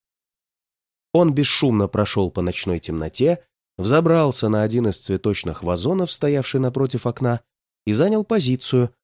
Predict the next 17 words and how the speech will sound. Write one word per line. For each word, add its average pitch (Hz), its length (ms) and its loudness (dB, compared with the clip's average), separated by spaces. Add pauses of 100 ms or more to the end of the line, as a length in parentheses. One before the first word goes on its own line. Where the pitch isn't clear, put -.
(160)
позволяющую 135 640 2
ему 110 200 2
хорошо 98 460 0
видеть 143 440 -4
всю - 260 -2
внутреннюю 120 640 0
часть - 420 -4
комнаты. 76 560 -6 (1400)
Его 156 240 4
теория 175 520 2 (320)
могла 190 260 2
оказаться 135 500 0
абсурдной, 95 720 -2 (420)
но, 135 240 2
с 76 80 -8
другой 92 380 -2
стороны, 131 540 0